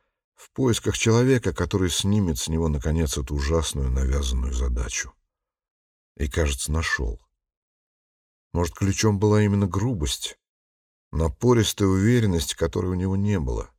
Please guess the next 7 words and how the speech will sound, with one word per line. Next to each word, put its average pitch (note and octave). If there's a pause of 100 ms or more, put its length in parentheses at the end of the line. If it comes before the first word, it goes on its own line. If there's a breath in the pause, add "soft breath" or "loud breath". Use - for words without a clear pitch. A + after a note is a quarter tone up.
(1200)
Тихий A#2+
маленький G#2+
доктор F#2+
напористых F2+
грубиянов F#2+
не G2
любил G#2